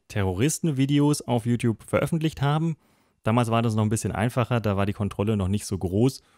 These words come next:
und da war das tatsächlich möglich und diese, äh, Videos haben teilweise auch sehr viele Aufrufe bekommen. Das gab dann einen ziemlichen Medienskandal, das wurde alles ziemlich hochgespielt, weil YouTube dann, ähm, ja, in deren Augen nicht schnell genug reagiert hätte und ähnliches.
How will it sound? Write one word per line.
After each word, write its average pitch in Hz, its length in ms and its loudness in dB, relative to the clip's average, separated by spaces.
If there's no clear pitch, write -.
und 98 260 0
da 90 140 0
war 95 140 2
das 95 120 0
tatsächlich 95 420 -4
möglich 113 420 0
und 101 200 -4
diese, 92 520 0
äh, 92 200 0
Videos 95 260 0
haben 98 100 0
teilweise 95 380 0
auch 90 100 -2
sehr 92 200 -2
viele 87 220 -2
Aufrufe 123 360 -2
bekommen. 110 380 0
Das - 320 -6
gab 101 220 -2
dann 95 140 0
einen 90 60 -2
ziemlichen 92 500 -2
Medienskandal, 117 840 2
das 95 120 -4
wurde 98 160 2
alles 95 220 -2
ziemlich 85 300 -4
hochgespielt, 107 760 2
weil 92 220 0
YouTube 95 360 -2
dann, 85 400 -2
ähm, 82 440 -4
ja, 82 380 -2
in 95 160 -2
deren 90 300 -2
Augen 87 300 -2
nicht 87 160 -4
schnell 87 240 -2
genug 90 260 -2
reagiert 90 400 0
hätte 101 360 0
und 98 260 -4
ähnliches. 104 500 0